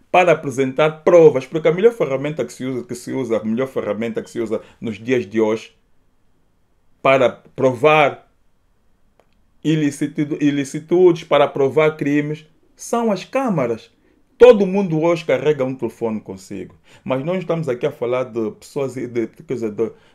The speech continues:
pessoas individuais, não. Estamos a falar de jornalistas. E o jornalista, a primeira coisa que faz quando está a ser agredido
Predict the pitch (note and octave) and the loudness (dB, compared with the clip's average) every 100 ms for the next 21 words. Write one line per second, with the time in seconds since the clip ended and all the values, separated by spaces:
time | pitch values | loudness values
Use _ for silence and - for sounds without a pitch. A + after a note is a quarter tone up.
0 | _ - - D#3+ C#3 B2+ B2+ A#2+ A#2 D3 | _ -20 0 2 2 -2 -8 -8 -4 0
1 | B2+ D3 C3 A#2 - E3 C#3 C3 - C#3 | 0 2 -2 -4 -4 -4 -2 -6 -4 -2
2 | C#3 C#3 A#2+ D#3 D3+ A2+ E3+ D#3+ D#3+ D#3+ | 0 -2 0 0 0 2 4 4 0 -2
3 | D3 C#3+ C3 - G#2 - _ _ F#3 G3 | 0 -2 -4 -4 -8 -8 _ _ -4 0
4 | E3 F3+ F#3 G3+ A3+ - - F#3 A3+ C#4+ | 0 2 0 0 2 2 2 2 4 4
5 | G3 A3 G3+ D#3 - F3+ F3 - G3 F#3+ | 4 2 2 2 2 -2 -2 -2 -4 -4
6 | D#3 - C4 B3+ - A3+ G3+ D3 C#3 C#3 | -6 -4 -2 -2 0 2 4 2 0 -6
7 | C3 F3+ F3 F#3 G#3 | -4 -4 -2 -4 -6